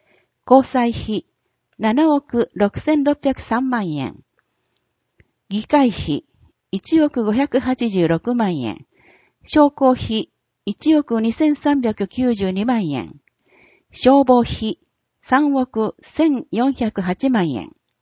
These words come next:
農林業費、三千五百八十万円。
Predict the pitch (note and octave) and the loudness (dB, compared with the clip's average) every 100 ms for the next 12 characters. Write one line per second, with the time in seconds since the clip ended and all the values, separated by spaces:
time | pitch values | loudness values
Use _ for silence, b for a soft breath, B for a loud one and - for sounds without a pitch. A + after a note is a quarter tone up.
0 | _ _ _ _ _ _ _ A#3 D4 C4+ | _ _ _ _ _ _ _ 2 4 6
1 | A#3+ C#4 C#4+ C4 A3 - - E3 - _ | 4 2 2 4 2 0 -4 -4 -6 _
2 | _ - B3 E4 D#4 D4 C4 A#3+ G#3 F3 | _ -4 0 2 2 0 2 0 -2 -4
3 | E3+ A#3 A3+ A3 G3 E3 C3 F#2 - | -4 -4 -4 -4 -2 -4 -6 -10 -14